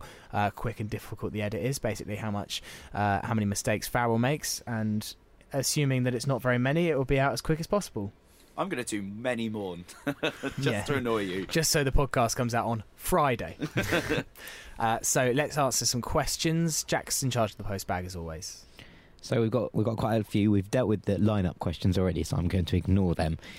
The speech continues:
Speaker 1: Who was that from, just, uh, to give them their
Speaker 3: Louis,
Speaker 1: shout-outs?
Speaker 3: Louis asked, although there was two. There was one from Clint McClendon and one from Louis, so they both asked about the lineup. I'm gonna move on to Jake Berry's question, who's got the excellent handle at Beery Berry. Um,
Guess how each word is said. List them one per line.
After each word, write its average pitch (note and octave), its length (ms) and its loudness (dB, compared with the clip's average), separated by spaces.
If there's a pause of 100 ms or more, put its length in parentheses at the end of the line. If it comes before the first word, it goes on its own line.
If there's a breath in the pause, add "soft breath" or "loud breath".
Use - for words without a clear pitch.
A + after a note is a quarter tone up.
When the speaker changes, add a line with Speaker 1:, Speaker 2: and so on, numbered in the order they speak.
Speaker 1:
Who E3+ 80 6
was F3 100 2
that E3+ 140 2
from, A#2+ 260 2
just, A2 300 0
uh, G#2 160 2
to - 80 -10
give A2 100 -2
them G#2 140 0
their G2 100 0
Speaker 3:
Louis, A2+ 400 6
Speaker 1:
shout-outs? F2+ 240 2
Speaker 3:
Louis G#2+ 400 4
asked, F2 300 0
although G#2+ 340 2
there A2+ 120 2
was A2 120 0
two. A2+ 240 2
There F#2 60 4
was F#2 100 2
one A#2+ 140 2
from A2+ 160 4
Clint B2 280 0
McClendon F#2+ 560 2
and E2+ 160 4
one F2+ 160 4
from F#2 200 2
Louis, F2 400 4
so D#2 260 -2
they F#2 140 0
both F#2 240 2
asked F#2+ 180 2
about F2+ 160 2
the - 80 0
lineup. G2+ 420 4 (380 loud breath)
I'm A#2+ 140 2
gonna C#3 100 6
move C#3 140 4
on C3 80 2
to A#2 100 2
Jake A2 400 0
Berry's G2 380 2
question, F#2 480 0 (180)
who's G2+ 160 2
got - 220 0
the F2+ 320 4
excellent G2+ 380 0
handle F#2+ 340 2
at F2+ 200 -2
Beery F#2 420 4
Berry. F2 440 2 (500 loud breath)
Um, G2 380 2